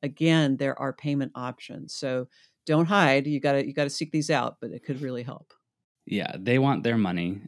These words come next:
Speaker 2: and they wanna be able to work with you and have a good relationship with you. So it takes being proactive, which is, yeah, probably the last thing you wanna do when you're fighting a cold and are worried about getting some horrible illness. But it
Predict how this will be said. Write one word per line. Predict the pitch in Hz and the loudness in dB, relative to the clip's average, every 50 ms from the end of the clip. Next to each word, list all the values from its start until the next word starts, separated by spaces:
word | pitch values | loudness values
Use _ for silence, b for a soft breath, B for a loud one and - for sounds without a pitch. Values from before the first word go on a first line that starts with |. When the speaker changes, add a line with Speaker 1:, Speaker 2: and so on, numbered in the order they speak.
| - | -6
Speaker 2:
and | - 104 98 98 95 90 85 80 | -4 -2 0 0 0 -2 -2 -2
they | 101 104 | -2 0
wanna | 101 101 98 98 95 | 0 0 0 0 -2
be | 87 92 | -2 -2
able | 90 82 82 | -2 -2 -4
to | 82 | -4
work | 80 - - 78 - | -4 -6 -8 -10 -12
with | - - | -14 -12
you | - - - - - - | -10 -10 -10 -10 -12 -12
and | - - | -10 -10
have | 95 95 85 | -8 -8 -8
a | 82 | -6
good | 90 90 | -6 -6
relationship | 85 73 69 73 76 - - - - - - - | -6 -6 -6 -8 -10 -10 -10 -10 -12 -12 -14 -16
with | - - | -16 -14
you. | - 58 - - | -14 -14 -12 -10
So | - - - | -8 -8 -8
it | 85 87 | -8 -6
takes | - 135 117 - - | -4 -4 -4 -4 -4
being | - 107 104 90 | -4 -2 -2 -2
proactive, | - 98 92 87 82 78 - 85 85 - | -2 -2 -2 0 -2 -2 -4 -6 -8 -8
which | 82 78 - | -8 -8 -10
is, | 92 82 B B B B B B B B - | -10 -12 B B B B B B B B 0
yeah, | - 139 143 139 | 2 4 4 2
probably | 139 - 139 139 143 127 | 2 2 2 4 4 4
the | 107 | 2
last | 95 90 82 85 - | 2 0 -2 -2 -4
thing | - 95 92 90 | -4 -4 -4 -4
you | 87 87 | -4 -4
wanna | 87 85 82 82 82 | -4 -4 -4 -4 -6
do | - 87 85 92 95 | -6 -4 -4 -4 -4
when | 87 90 87 | -4 -2 -2
you're | 82 85 82 80 80 | -2 -2 -4 -4 -6
fighting | - - 82 80 80 87 87 80 | -10 -10 -10 -8 -8 -6 -6 -6
a | 76 - | -8 -8
cold | - - 78 76 85 87 85 85 | -8 -8 -8 -6 -6 -8 -8 -6
and | 85 78 | -8 -8
are | 78 80 | -8 -8
worried | 76 76 76 80 82 | -8 -8 -8 -8 -8
about | 82 73 71 71 - - - | -8 -8 -8 -10 -10 -12 -12
getting | 90 90 87 85 87 87 98 | -10 -10 -8 -8 -8 -8 -8
some | - - 87 98 - - _ _ | -10 -10 -12 -12 -14 -18 _ _
horrible | _ - 92 87 90 87 82 85 80 - - | _ -10 -6 -6 -6 -4 -4 -6 -6 -6 -6
illness. | 82 85 107 123 139 147 156 151 - - | -4 0 2 4 6 6 4 4 2 -2
But | _ - 90 85 87 B B B B B B B B B B _ _ - | _ -6 -6 -4 -6 B B B B B B B B B B _ _ -8
it | 147 | -8